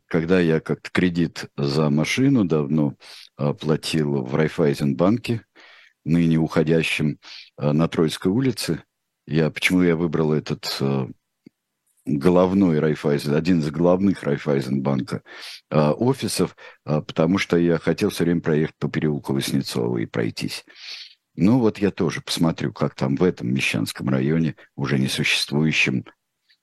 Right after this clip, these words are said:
а, в том виде, в котором я его знал, а, даже намёком несуществующий.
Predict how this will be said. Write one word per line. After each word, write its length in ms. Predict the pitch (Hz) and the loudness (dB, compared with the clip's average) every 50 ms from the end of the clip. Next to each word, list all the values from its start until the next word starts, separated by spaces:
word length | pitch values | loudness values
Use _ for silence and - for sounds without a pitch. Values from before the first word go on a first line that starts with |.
| _ _ _ | _ _ _
а, 280 | - 69 65 65 64 - | -2 -2 0 0 -2 -4
в 100 | - - | -4 -2
том 220 | - 76 73 71 | 0 0 0 2
виде, 220 | 71 82 78 - | 0 0 0 0
в 60 | - - | -4 -2
котором 360 | - 71 - - 71 71 78 | -4 -6 -4 -2 -2 0 2
я 180 | 85 101 120 | 4 6 6
его 220 | 135 143 120 123 117 | 6 6 6 4 2
знал, 460 | 101 101 107 110 107 104 104 101 - _ _ _ _ _ _ _ _ _ _ _ _ | 4 4 4 4 6 4 2 2 -4 _ _ _ _ _ _ _ _ _ _ _ _
а, 200 | - 71 78 78 | -2 0 0 0
даже 280 | 71 69 82 78 69 78 | 2 0 0 0 2 2
намёком 580 | 82 85 87 92 92 90 82 76 - - 64 67 | 2 4 4 4 4 2 2 0 -2 -4 -2 -2
несуществующий. 1000 | 69 69 - - 65 - - - - - 65 65 64 62 58 - - - - - | -2 -2 -4 -4 -2 -2 -2 -4 -4 -4 -4 -4 -4 -2 -4 -4 -6 -6 -8 -14